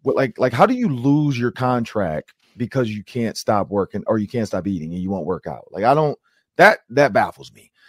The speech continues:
Um, but I think they can beat the Pelicans. I know they can beat the Rockets. Uh, the,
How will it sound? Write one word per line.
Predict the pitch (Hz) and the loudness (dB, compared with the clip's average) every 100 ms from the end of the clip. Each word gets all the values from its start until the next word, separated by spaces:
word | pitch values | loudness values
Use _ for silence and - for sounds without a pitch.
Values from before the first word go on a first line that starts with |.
| _ - | _ -4
Um, | 131 123 113 110 107 104 _ - | 0 2 2 0 -2 -6 _ 4
but | 170 - - _ _ _ _ - | 6 6 0 _ _ _ _ -6
I | |
think | 123 151 139 | 0 0 2
they | 135 | 0
can | 127 | 0
beat | 127 131 117 | -2 -4 -4
the | |
Pelicans. | 117 131 123 127 127 113 | 0 2 2 0 -4 -4
I | - | -2
know | 113 127 | 0 2
they | 123 | 0
can | 113 | 0
beat | 117 113 | -4 -4
the | 104 | 0
Rockets. | 117 113 113 117 104 - | 2 2 2 -2 -2 -6
Uh, | 104 104 104 101 104 98 | -4 0 0 0 0 -2
the, | 104 | -4